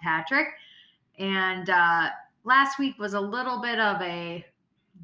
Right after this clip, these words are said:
doozy of an episode. It was depressing. So we're gonna spice some things up, bring a little bit more energy into the room. Um, <laughs> and, uh, <laughs> I have my fiance on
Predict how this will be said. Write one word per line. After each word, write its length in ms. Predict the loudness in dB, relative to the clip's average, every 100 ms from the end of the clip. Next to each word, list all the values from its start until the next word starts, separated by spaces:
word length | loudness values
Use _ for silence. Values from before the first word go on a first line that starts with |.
| -4
doozy 600 | -2 -2 -4 -2 -2 -2
of 80 | -2
an 80 |
episode. 580 | -2 -2 -4 -6 -4 -2
It 60 | -4
was 220 | -6 -10
depressing. 680 | -14 -6 -4 -4 -6 -10 -8
So 200 | -6 -6
we're 200 | -4 -2
gonna 240 | 0 0
spice 480 | -2 -4 -2 -2 -2
some 140 | -6 -6
things 260 | -4 -2
up, 320 | 2 2 2 -4 -18 -20 _ _
bring 200 | 0 2
a 40 |
little 220 | 2 2 0
bit 200 | -2 -2
more 220 | -2 0
energy 500 | -2 -2 -2 -4 -2
into 200 | -4 -4
the 100 | -6
room. 480 | -4 -2 -2 -2 -6 -10 _ _ _ _ _
Um, 640 | -2 0 0 -2 -6 -10 -14 _ _
<laughs> 180 | _
and, 960 | 4 6 6 4 4 2 2 4 2 2
uh, 220 | 4 4 4 2
<laughs> 920 | 2 2 2 2 0 0 -2 -2 -10 _ _ _ _ -6 -6 -6 -10 -14 -18 _ 4
I 160 | 6 6
have 340 | 6 4 2
my 420 | 2 2 0 -4
fiance 600 | -4 0 0 0 -4 -6 -2
on 520 | 0 0 0 -2